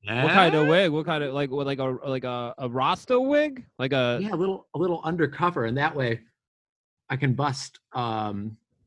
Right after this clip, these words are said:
Speaker 1: uh, wooks before they do the
Speaker 2: It would,
Speaker 1: deed.
Speaker 2: it would be so cool if you went to Burning Man.
Speaker 1: Procreate.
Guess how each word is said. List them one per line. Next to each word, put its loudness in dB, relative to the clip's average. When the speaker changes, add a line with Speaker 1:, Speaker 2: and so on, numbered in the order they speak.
Speaker 1:
uh, -4
wooks 0
before -6
they -2
do 0
the -2
Speaker 2:
It 2
would, 6
Speaker 1:
deed. -2
Speaker 2:
it 8
would 10
be 6
so 6
cool 6
if 4
you 2
went 2
to 6
Burning 8
Man. 10
Speaker 1:
Procreate. -2